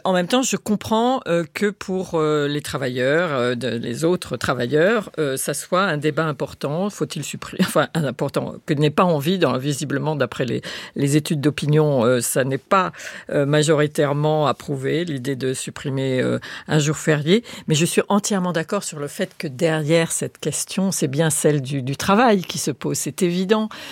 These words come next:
Euh, c'est, c'est le débat sur le travail, sur la valeur travail, sur ce que représente leur travail, sur son rôle économique, sur son rôle aussi dans le financement de la protection sociale. Parce que si on veut, s'il est question de supprimer un autre jour férié, c'est bien pour participer,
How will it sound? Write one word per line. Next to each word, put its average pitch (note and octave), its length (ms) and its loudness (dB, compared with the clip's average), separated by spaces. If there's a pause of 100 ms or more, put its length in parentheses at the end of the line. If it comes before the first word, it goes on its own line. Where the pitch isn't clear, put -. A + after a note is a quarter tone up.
(200)
Euh, D#3 400 4
c'est, D3 220 -4
c'est - 180 -4
le C#3+ 100 -4
débat D3+ 320 0
sur D3 260 -4
le C#3+ 100 -2
travail, D#3+ 380 0
sur C3+ 160 -4
la C3+ 100 0
valeur E3 380 4
travail, G3 540 2
sur - 180 -6
ce - 80 -12
que - 80 -8
représente E3 560 -2
leur F3 140 2
travail, F3 240 0 (140)
sur - 200 -6
son C#3 200 -2
rôle F3 180 4
économique, F3+ 540 0 (280)
sur E3+ 140 -2
son F3+ 220 2
rôle G3 180 6
aussi A3+ 380 0 (260)
dans E3+ 120 4
le E3 100 2
financement E3+ 500 0
de E3+ 60 -2
la D3+ 80 2
protection E3 420 -2
sociale. A#3 340 -2
Parce F3 200 -2
que F3+ 80 -6
si - 180 -4
on A#3 140 0
veut, G#3 320 0 (320)
s'il A3+ 260 0
est A3+ 80 4
question G3+ 400 0
de E3 80 0
supprimer E3+ 480 -2
un E3 160 2
autre F3 300 0
jour D3 160 -4
férié, E3 340 2
c'est G3+ 180 0
bien F#3 220 2
pour F3 240 -2
participer, - 800 0